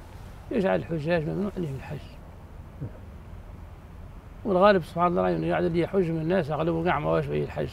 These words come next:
كله عاد فات حج. هذه يعني المرة، المرة الثانية.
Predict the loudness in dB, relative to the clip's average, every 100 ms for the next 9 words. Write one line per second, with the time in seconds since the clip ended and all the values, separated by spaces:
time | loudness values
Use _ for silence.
0 | -2 0 0 0 -4 -4 -6 -6 -14 -14
1 | -14 -14 -14 -14 -12 -10 -6 -2 -2 0
2 | 0 -2 0 0 0 -2 -4 -4 -4 -6